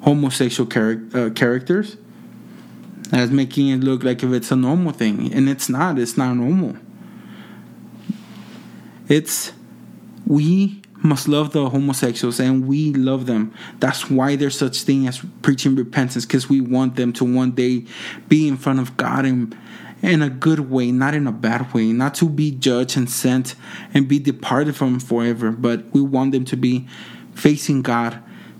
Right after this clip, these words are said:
being on their knees and just praising the Lord forever and ever. You know, and it's very, it's just very heartbreaking. It's heartbreaking to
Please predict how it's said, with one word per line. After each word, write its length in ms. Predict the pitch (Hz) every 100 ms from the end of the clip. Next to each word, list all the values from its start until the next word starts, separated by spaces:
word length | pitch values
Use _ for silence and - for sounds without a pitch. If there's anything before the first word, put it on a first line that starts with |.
| -
being 260 | - 156 156
on 220 | 139 139
their 160 | 135 135
knees 320 | 135 131 139
and 120 | 127
just 260 | 139 - -
praising 380 | 135 131 135 120
the 100 | 113
Lord 240 | 117 117
forever 420 | - 113 113 110
and 140 | 110 107
ever. 300 | 101 101 - - - - - - - - - - - - - - - - - - -
You 120 | 127
know, 280 | 127 127 127 - - - - - -
and 480 | 143 135 127 120 - - - - - - -
it's 240 | 156 151
very, 260 | 175 180 180
it's 260 | 196 - -
just 300 | - 196 -
very 220 | 151 139
heartbreaking. 680 | 131 120 - 113 110 113 117
It's 180 | 139 139
heartbreaking 600 | 156 139 139 131 135 123
to 460 | 127 123 113 113